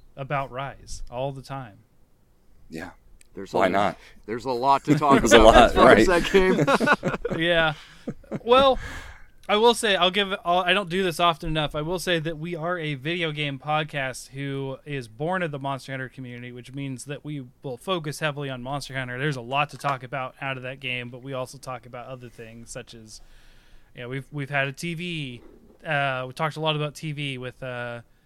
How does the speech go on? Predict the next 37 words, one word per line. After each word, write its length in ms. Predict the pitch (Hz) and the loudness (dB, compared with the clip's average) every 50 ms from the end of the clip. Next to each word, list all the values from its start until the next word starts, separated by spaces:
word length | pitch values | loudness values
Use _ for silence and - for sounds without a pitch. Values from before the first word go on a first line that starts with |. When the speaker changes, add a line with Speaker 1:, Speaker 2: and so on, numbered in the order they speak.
| _ _ | _ _
Speaker 1:
Sammy, 500 | _ - - 165 151 139 131 127 120 120 113 - - _ _ _ _ - | _ -10 -6 -4 -2 -2 -4 -6 -10 -12 -14 -16 -20 _ _ _ _ -8
uh, 240 | 143 135 127 127 127 | -6 -6 -4 -4 -4
last 380 | 127 131 131 127 - - - | -4 -4 -4 -4 -6 -10 -14
week. 260 | 143 127 117 113 107 - | -14 -12 -12 -14 -14 -16
We 80 | 135 | -14
talked, 380 | - - 135 127 113 _ - - - | -10 -8 -8 -8 -8 _ -16 -18 -16
you 120 | 143 123 | -14 -14
know, 180 | 117 110 110 117 | -14 -14 -12 -8
movies, 600 | 131 151 170 175 160 147 135 120 120 120 113 117 | -4 -2 -2 -2 -2 -2 -6 -8 -8 -12 -12 -14
we, 100 | 131 123 123 135 | -14 -16 -16 -16
you 120 | 139 135 | -14 -14
know, 180 | 120 110 110 113 110 - _ - | -12 -14 -14 -16 -18 -20 _ -16
Monster 360 | 139 135 139 143 147 147 - | -8 -6 -4 -4 -4 -4 -6
Hunter 240 | 147 143 135 127 127 | -6 -6 -6 -6 -8
movie, 300 | 127 123 120 120 113 107 - - - - - - | -8 -10 -12 -12 -14 -16 -18 -20 -20 -20 -16 -8
which 220 | - 170 165 - | -6 -6 -4 -2
is 140 | 175 160 151 - _ - - - - - | -4 -4 -6 -8 _ -20 -20 -16 -10 -6
tangential 560 | 165 151 135 131 135 123 123 113 - 120 110 | -6 -4 -4 -4 -6 -8 -8 -10 -12 -14 -16
to 80 | 107 | -18
the 60 | 107 107 | -18 -18
Monster 320 | 110 110 107 - - 113 | -18 -18 -18 -18 -20 -20
Hunter, 240 | 113 110 113 117 113 135 | -18 -18 -18 -18 -18 -18
of 220 | 123 120 139 - | -20 -20 -20 -20
course. 420 | - 123 113 120 120 - - - _ - 208 180 - 880 906 523 523 | -18 -16 -16 -14 -14 -14 -14 -16 _ -10 -10 -10 -8 -8 -8 -4 0
<laughs> 1160 | - - - - - 403 - - - - - - - - - - - 127 131 - - 127 - - _ _ - - - - - _ _ _ _ _ _ _ _ _ _ _ _ - | 0 0 0 0 2 2 2 2 2 2 0 0 0 -2 -2 -2 -2 -4 -4 -4 -6 -10 -14 -14 _ _ -18 -18 -18 -18 -20 _ _ _ _ _ _ _ _ _ _ _ _ -12
But 100 | 165 156 | -6 0
hey, 180 | 165 208 190 156 | 4 4 4 4
I 160 | 143 151 180 | 4 4 4
like 300 | 196 196 202 196 156 - | 6 8 6 6 4 2
that. 280 | - 165 147 131 123 - _ _ - | 0 0 0 0 -2 -6 _ _ -4
I've 200 | - 160 160 151 135 - _ _ _ _ _ _ | -4 -2 -2 -4 -8 -12 _ _ _ _ _ _
still, 340 | - - - - 185 185 170 151 - - - | -14 -12 -8 -4 -2 -2 -2 -2 -6 -6 -4
I 120 | 165 156 | -4 -4
still 240 | 143 - - 185 175 | -4 -2 -4 -4 -4
hold 240 | 147 170 180 170 160 | -2 -2 -2 0 0
that 180 | 160 165 160 | 0 2 2
up. 220 | 165 151 127 - | 0 -2 -2 -4